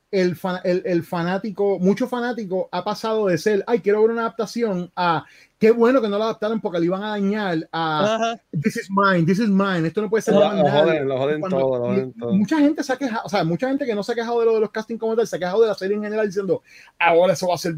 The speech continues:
Speaker 1: ahora todo el mundo va a ser fan de
Speaker 2: Sí.
Speaker 1: Sandman, ¿no? Ahora todo el mundo va a estar", y yo, "So what, mano, mejor todavía. Las vidas de esas personas van a mejorar por completo por ser fan de Sandman", ¿no? <laughs> No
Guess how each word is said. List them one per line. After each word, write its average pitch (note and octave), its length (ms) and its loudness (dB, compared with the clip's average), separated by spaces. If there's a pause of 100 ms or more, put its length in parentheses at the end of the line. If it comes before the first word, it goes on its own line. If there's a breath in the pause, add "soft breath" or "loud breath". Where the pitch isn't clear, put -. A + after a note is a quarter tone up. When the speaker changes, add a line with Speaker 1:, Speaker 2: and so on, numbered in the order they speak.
(120)
Speaker 1:
ahora F#3+ 280 4
todo C4 140 2
el E4+ 80 0
mundo D#4 280 -2
va B3 80 0
a - 20 -2
ser A#3 200 -4
fan A#3 160 -6
de A#3 80 -4
Speaker 2:
Sí. - 140 -2
Speaker 1:
Sandman, E3 340 -2
¿no? A#3 60 -2
Ahora D#4 320 2
todo F4+ 180 -12
el F4+ 80 -18
mundo E4 240 -6
va D4 60 2
a - 20 -6
estar", - 240 0
y E3 120 0
yo, D#3+ 140 4 (180)
"So - 260 -10
what, B3+ 420 -4
mano, B3+ 240 -8
mejor G3+ 240 -4
todavía. C4 560 0 (200 loud breath)
Las E3 180 4
vidas G3+ 200 6
de A#3 60 -2
esas A#3 140 0
personas C4 320 2
van G#3 160 2
a A#3+ 60 2
mejorar A#3 380 6
por A3+ 180 2
completo A3+ 440 2
por G#3 140 -2
ser A#3 180 4
fan C4 180 -4
de A#3+ 100 2
Sandman", G3+ 460 -6
¿no? F3+ 100 -4
<laughs> F#3 720 -10
No D3+ 200 2